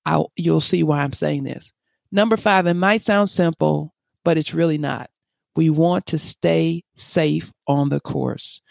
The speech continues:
So we know that the golf course can be such a beautiful place. It's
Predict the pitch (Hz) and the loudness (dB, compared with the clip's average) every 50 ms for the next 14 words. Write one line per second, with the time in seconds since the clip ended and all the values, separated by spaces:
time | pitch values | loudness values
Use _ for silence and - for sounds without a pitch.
0 | _ _ _ _ - - 190 180 170 - - 180 - 170 185 220 214 196 185 180 | _ _ _ _ -4 0 0 2 0 0 -4 -10 -6 -2 0 0 0 2 2 2
1 | 180 185 180 170 - - - - 151 156 - 180 196 208 226 - - - 220 202 | 2 2 2 0 -2 -4 -4 -8 -6 -2 0 2 2 2 2 -2 -2 0 0 0
2 | 202 202 - - 170 156 160 165 147 147 - - - 233 240 - - 226 185 180 | 0 -2 -2 -4 -4 -2 -2 -4 -4 -4 -2 0 0 0 0 0 0 -2 0 0
3 | 190 202 190 185 - 190 180 180 - - 190 175 175 175 185 - - - - - | 0 0 0 0 -2 -2 -2 -2 -4 -4 -2 -2 0 -2 -2 -4 -6 -10 -10 -10